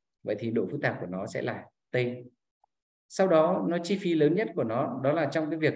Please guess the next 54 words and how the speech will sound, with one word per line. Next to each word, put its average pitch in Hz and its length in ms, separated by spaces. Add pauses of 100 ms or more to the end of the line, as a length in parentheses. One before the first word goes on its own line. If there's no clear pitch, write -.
chuẩn 113 160
bị. 135 220 (1200)
Thủ 143 120
tục 151 160
chuẩn 127 140
bị 147 200
của 139 60
mình 135 380
là 131 160
sẽ 156 200
thực 170 200
hiện 135 260
cái 147 160
công 165 140
việc 139 140
là 117 320 (180)
chuẩn 110 200
bị 123 200
tất - 160
cả - 160
các 127 80
cái 135 80
số 120 180
đẹp. 127 300 (460)
Thì 120 340
trong 139 180
phạm 110 140
vi 131 200
từ 127 100
một 110 320
cho 127 160
tới 123 100
U 139 420 (420)
nhé, 127 160 (140)
từ 117 100
một 104 200
cho 120 140
tới 113 120
U. 131 360 (340)
Nên 185 160
độ 160 180
phức 180 120
tạp 175 200
của 123 80
nó 120 180
sẽ 175 200
là, 127 480 (440)
à, 123 440
từ 151 80
một 131 180
cho 143 100
đến 135 120
E 147 160
max. 165 160